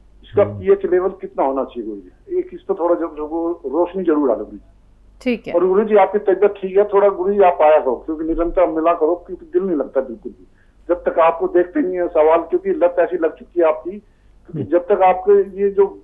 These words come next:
Speaker 1: बोलने का सट-, सटीक और सादगी जो उत्तर होता है ना आपका, ये, ये इतना अच्छा लगता है, क्योंकि आप हर चीज एक limit में बोलते हो,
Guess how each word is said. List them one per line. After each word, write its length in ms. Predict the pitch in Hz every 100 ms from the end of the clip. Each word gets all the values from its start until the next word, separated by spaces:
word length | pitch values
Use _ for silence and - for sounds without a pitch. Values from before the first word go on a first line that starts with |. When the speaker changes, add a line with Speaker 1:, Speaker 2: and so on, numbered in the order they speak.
| 143
Speaker 1:
बोलने 280 | 165 185 196
का 100 | 196
सट-, 500 | - 180 180 156 143
सटीक 440 | 160 160 208 208
और 100 | 196
सादगी 380 | 190 175 175 202
जो 120 | 202
उत्तर 260 | 196 - 196
होता 200 | 170 202
है 60 |
ना 60 | 240
आपका, 220 | 226 -
ये, 220 | 143 107 - _ _ -
ये 60 | 180
इतना 540 | 202 202 240 233 - 165
अच्छा 280 | 151 -
लगता 360 | 196 165 - 151
है, 140 | 170
क्योंकि 280 | 202 214 233
आप 320 | 220 233 - -
हर 180 | - 220
चीज 200 | 233 214
एक 200 | 226 190
limit 260 | 202 254
में 140 | 247 165
बोलते 280 | 143 131
हो, 100 | 123